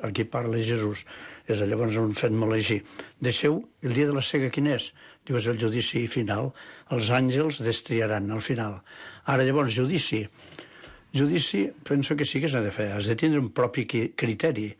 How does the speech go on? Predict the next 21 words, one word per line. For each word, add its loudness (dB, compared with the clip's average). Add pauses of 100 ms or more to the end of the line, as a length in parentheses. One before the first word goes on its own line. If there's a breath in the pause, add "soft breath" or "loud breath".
(440 loud breath)
No -2
siguem 2
només 2
una, 2 (180)
una -2
vela 2
del 2
campanar 0
o 2
una 2
marioneta. 0 (340 loud breath)
Un 2
judici 0
propi. 0 (400 loud breath)
Ara, 0
llavors, -2
el -2
judici 2 (100)
l'has -2
de -2
tindre. -2